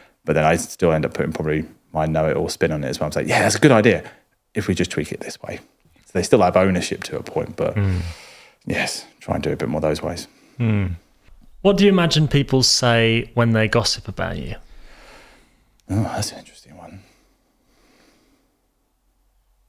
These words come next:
Speaker 1: Again, probably the know-it-all thing, you know. Um,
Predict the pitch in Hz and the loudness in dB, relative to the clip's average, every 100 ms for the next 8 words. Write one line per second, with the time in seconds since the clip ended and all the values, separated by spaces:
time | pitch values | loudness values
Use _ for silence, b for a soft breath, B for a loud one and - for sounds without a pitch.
0 | _ _ _ _ _ _ _ _ _ _ | _ _ _ _ _ _ _ _ _ _
1 | _ _ _ _ _ _ - 123 - 92 | _ _ _ _ _ _ 4 4 4 2
2 | 80 82 80 82 85 87 92 104 - _ | 2 0 0 -2 -2 -2 -2 -2 -8 _
3 | _ _ - 85 78 90 101 b b b | _ _ -8 -4 0 0 -2 b b b
4 | b b 82 80 82 85 85 82 82 | b b 2 4 4 4 2 0 -4